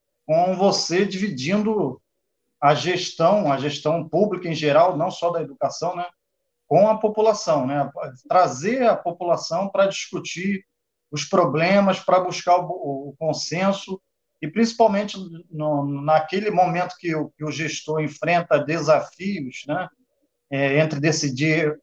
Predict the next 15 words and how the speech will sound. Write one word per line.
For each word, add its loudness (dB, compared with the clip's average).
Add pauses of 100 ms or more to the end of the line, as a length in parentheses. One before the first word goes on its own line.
(160)
é, 2
por 0
uma 6
opção -2
ou 0
outra, -2 (580)
eu 4
acho 4
que -12
o -10
melhor 0
caminho, -2
quando -6
você -10
está, 2